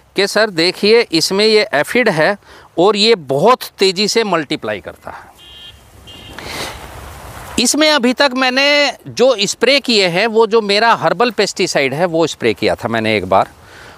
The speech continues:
और सरसों की खली और दो ग्राम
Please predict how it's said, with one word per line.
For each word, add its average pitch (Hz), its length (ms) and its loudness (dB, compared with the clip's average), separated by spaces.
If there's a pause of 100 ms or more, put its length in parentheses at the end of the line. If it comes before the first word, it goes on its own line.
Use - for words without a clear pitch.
(160)
और 240 160 2
सरसों 226 460 0
की 254 140 -2
खली 214 360 -2
और 196 220 0
दो 180 340 2
ग्राम 156 380 2